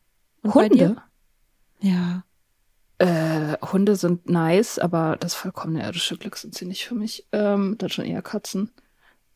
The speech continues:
Speaker 2: Das vollkommene irdische Glück für mich ist, an so einem Wochenendtag morgens aufwachen, in so einem ganz weichen, kuscheligen Bett und es regnet draußen.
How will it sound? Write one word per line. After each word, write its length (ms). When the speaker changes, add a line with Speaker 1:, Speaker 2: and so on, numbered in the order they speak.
Speaker 2:
Das 200
vollkommene 640
irdische 340
Glück 220
für 140
mich 180
ist, 340
an 120
so 120
einem 200
Wochenendtag 1600
morgens 520
aufwachen, 1080
in 160
so 80
einem 100
ganz 360
weichen, 380
kuscheligen 500
Bett 480
und 120
es 240
regnet 400
draußen. 720